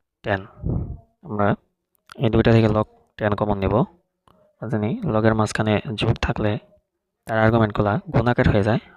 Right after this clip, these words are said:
অর্থাৎ এখানে আছে তিন, যদি, যদি আমরা log ten কমন নিলে log ten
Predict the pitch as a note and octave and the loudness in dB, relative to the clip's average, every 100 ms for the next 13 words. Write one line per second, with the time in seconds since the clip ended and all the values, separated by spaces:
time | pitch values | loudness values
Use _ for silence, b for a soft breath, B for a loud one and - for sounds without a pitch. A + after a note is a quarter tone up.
0 | - - A2 G#2+ G#2 G2+ A2 - A2+ G#2+ | -10 -2 0 0 -2 -2 -2 0 0 0
1 | - _ _ _ D#3 A2+ - - A2 G#2+ | -8 _ _ _ -10 -8 -8 -4 -2 -2
2 | G#2 A2 - - G#2+ G#2 G#2+ A2+ G#2 G#2 | 0 -2 -2 -2 -2 -2 -2 0 -2 -2
3 | - _ G#3 A2+ G#2 - A2 | -6 _ -8 -4 -4 0 0